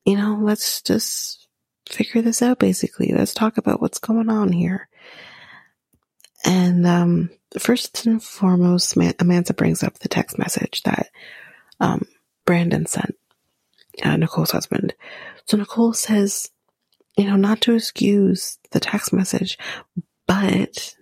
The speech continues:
so just basically ignore what I just said and let's hear what I have to say now. "I was very triggered and so was he." Be fucking triggered.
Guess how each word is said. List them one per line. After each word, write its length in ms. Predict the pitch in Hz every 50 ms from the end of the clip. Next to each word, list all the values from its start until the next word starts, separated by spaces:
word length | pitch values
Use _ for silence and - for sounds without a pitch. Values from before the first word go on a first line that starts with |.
| - 175
so 260 | - - - 175 170
just 220 | - - 180 - -
basically 340 | 185 190 190 - 214 220 220
ignore 180 | 208 202 190
what 100 | 190 185
I 60 | 185
just 240 | 185 185 196 196 -
said 180 | - - - -
and 140 | - 180 -
let's 180 | - - -
hear 180 | - 190 185 180
what 120 | 190 196
I 40 | 202
have 140 | 202 208 196
to 100 | - -
say 140 | - 233 233
now. 360 | 233 202 - 190 - 233 - - - - - - - - - - - - _ _ _ _ _ _ _ -
"I 360 | - 202 202 196 196 196 196 190
was 200 | - 196 196 -
very 260 | - 185 185 196 208 214
triggered 720 | - - - - - 190 175 - - - 202 208 220 - -
and 140 | - 233 -
so 200 | - - - 180 -
was 140 | 202 - -
he." 440 | - - - - - - - - _ _ _ _ _ _ _ _ _ _ -
Be 220 | - 226 247 247
fucking 480 | - - - 240 240 - 240 220 208 -
triggered. 420 | - - 214 220 220 190 185 -